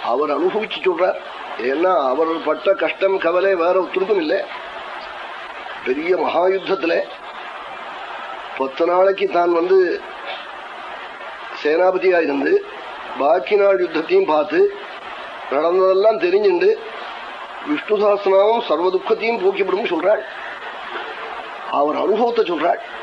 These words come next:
மகான்கள்லாம் சொல்றது தங்கள் அனுபவத்தை சொல்லுவாள். "சர்வ துக்காதிகோ பவேத்", சர்வ துக்கமும் போயிடும்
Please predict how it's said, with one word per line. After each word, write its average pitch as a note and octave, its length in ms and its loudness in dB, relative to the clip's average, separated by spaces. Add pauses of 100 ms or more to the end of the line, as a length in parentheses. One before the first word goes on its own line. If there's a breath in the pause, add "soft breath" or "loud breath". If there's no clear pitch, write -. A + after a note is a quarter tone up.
மகான்கள்லாம் G3 680 2
சொல்றது G3 360 0
தங்கள் E3+ 280 2
அனுபவத்தை G#3+ 480 0
சொல்லுவாள். F#3 360 4 (880)
"சர்வ F3 280 2
துக்காதிகோ G3+ 800 2
பவேத்", E3+ 680 2 (720)
சர்வ G3 400 2
துக்கமும் B3 500 2
போயிடும் A3 300 6